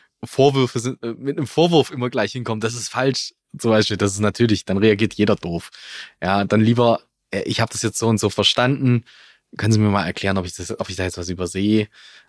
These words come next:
Auch wenn man sich sicher ist, dass es falsch ist, der Sachverhalt. Ich glaub, jeder, jeder, ja, reagiert einfach offener, wenn man nicht gleich mit einem Fehler, die, oder die, mit der Nase auf den Fehler stößt. Oder ich weiß nicht, wie das Sprichwort heißt, ist auch egal.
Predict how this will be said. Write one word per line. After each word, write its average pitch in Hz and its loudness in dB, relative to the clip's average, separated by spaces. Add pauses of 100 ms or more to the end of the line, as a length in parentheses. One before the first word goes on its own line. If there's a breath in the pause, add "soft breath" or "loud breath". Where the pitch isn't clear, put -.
Auch - -2
wenn 104 0
man 110 2
sich 101 0
sicher - -2
ist, - -6
dass 85 -4
es 87 -12
falsch 87 -4
ist, - -10
der 92 -6
Sachverhalt. 98 -6 (420 loud breath)
Ich - -20
glaub, 104 0
jeder, 110 6 (200)
jeder, 104 0 (180)
ja, 95 -4 (160)
reagiert 110 4
einfach 98 -2
offener, 101 0
wenn 92 -4
man 92 -2 (640 soft breath)
nicht 98 -10
gleich 87 -6
mit 107 -8
einem 98 -8
Fehler, 90 -2
die, 107 0
oder 104 -4
die, 104 -6
mit 104 -2
der 107 4
Nase 107 4
auf 95 -4
den 98 -4
Fehler 101 -2
stößt. - -6
Oder 113 -8
ich 117 -8
weiß 135 2
nicht, 120 -4
wie 131 2
das 151 4
Sprichwort 180 2
heißt, 151 0
ist 101 -10
auch 113 -4
egal. - -8